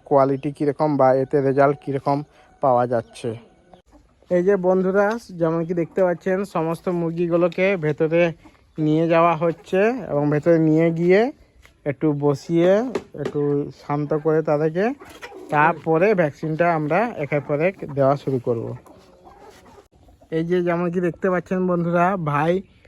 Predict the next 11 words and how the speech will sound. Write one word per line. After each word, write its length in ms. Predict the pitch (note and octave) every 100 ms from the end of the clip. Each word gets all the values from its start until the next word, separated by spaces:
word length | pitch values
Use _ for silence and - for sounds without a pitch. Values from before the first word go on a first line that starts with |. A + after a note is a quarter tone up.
| - -
ওইখান 220 | D#3 C#3+ D#3+
থেকে 140 | D#3+ E3+
বের 100 | D#3 D3+
করে 120 | F3
নিয়েছে 220 | E3 D#3+ F3+
অল্প 140 | E3 D3 E3
একটু 140 | D#3+ F3 E3
সিরিঞ্জে। 600 | - D#3+ E3 E3 D#3+ F#3 B3 - _ _ - _ -
এই 60 | C#3+
যে 80 | D3
দেখুন, 260 | C#3+ C#3 F3+